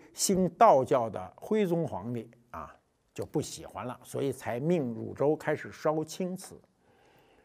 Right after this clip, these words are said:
他为什么命汝州烧青瓷呢？是因为汝州当时可以烧青瓷。河南地区的河南青瓷非常有名啊，我们以前也讲过啊，比如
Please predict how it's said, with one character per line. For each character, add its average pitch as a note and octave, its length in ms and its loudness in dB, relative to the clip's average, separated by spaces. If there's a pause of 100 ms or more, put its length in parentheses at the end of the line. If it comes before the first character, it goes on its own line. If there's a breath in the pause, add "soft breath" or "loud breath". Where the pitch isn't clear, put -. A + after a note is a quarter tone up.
(260 soft breath)
他 B3 80 10
为 E4+ 120 12
什 A#3+ 80 12
么 A#3 120 10
命 A#3 200 8
汝 D3 220 2
州 G3+ 220 6
烧 G#3+ 220 6
青 A3 220 -2
瓷 - 140 -4
呢？ D3 100 -4
是 F3 120 -6
因 G3+ 120 2
为 A#3 180 2
汝 C3+ 180 -6
州 D3 180 2
当 G#3 160 2
时 A#3 140 -6
可 - 260 -6
以 D#4+ 160 -2
烧 - 240 -10
青 F#2 240 -14
瓷。 - 180 -20 (1300 soft breath)
河 G#3 300 4
南 F#3+ 260 6
地 F#3 160 2
区 - 180 -4
的 C#3+ 140 0
河 C#3 200 -6
南 D3 220 -2
青 D#3 220 -6
瓷 B2+ 200 -6
非 E3 180 -2
常 B2 160 -8
有 F2 140 -12
名 D#2+ 220 -16 (120)
啊， F2 160 -16
我 F2+ 120 -14
们 A2+ 120 -8
以 G2+ 100 -8
前 G#2+ 220 -12
也 B2+ 100 -2
讲 A#2+ 220 -12 (100)
过 F#2+ 220 -10 (480)
啊， E2 180 -18
比 G2 100 -14
如 C3+ 320 6